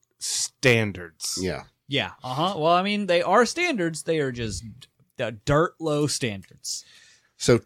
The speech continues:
Speaker 2: Tituba continued to name two other women whose names she had seen inside of the Devil's Book. Sarah Good,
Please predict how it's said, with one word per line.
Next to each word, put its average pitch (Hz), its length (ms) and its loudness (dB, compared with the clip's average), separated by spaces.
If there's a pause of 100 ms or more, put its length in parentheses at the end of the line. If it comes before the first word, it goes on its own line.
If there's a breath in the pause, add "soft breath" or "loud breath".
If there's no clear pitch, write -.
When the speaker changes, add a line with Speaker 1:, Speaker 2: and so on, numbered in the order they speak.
Speaker 2:
Tituba 160 520 6
continued 190 680 4
to 156 100 2
name 123 200 4
two - 380 -2
other 190 260 8
women 92 360 -2
whose 104 240 0
names 123 480 2 (220 soft breath)
she 135 220 0
had 127 120 0
seen 113 380 0 (100)
inside 104 580 2
of 85 60 -4
the 98 60 -6
Devil's 76 400 -8
Book. - 420 4 (680)
Sarah 104 380 6
Good, 127 500 6